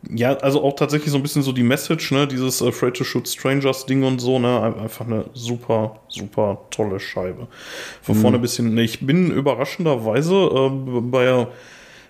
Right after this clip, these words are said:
Speaker 1: bei der wirklich sehr knapp geratenen Recherche im Vorfeld, ähm, ähm, bin ich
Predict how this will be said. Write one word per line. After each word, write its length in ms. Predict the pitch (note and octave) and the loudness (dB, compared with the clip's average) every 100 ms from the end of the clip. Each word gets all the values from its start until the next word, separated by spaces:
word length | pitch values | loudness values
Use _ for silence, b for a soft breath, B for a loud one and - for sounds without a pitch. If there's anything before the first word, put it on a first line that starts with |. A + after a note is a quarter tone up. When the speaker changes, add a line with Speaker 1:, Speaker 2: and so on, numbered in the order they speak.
| - | -4
Speaker 1:
bei 80 | A2 | 0
der 120 | A2+ | 0
wirklich 260 | B2 B2+ A2+ | 0 0 2
sehr 140 | A#2+ | 0
knapp 260 | B2 B2+ B2 | 0 -2 0
geratenen 440 | A#2+ G#2+ G#2+ A#2 | 0 2 2 2
Recherche 540 | A2 A2+ - A#2 A#2 A#2 | 2 0 2 0 2 0
im 120 | A2+ | 0
Vorfeld, 540 | - A#2 A#2+ B2+ B2 - | 0 -2 0 0 0 2
ähm, 380 | F#2 A2+ A2+ A2 - _ _ - - - - | 2 4 2 0 -12 _ _ -20 -18 -16 -12
ähm, 360 | D2+ A#2 A#2 A#2 | -4 -2 0 0
bin 140 | A#2+ | -2
ich 140 | A#2 | -2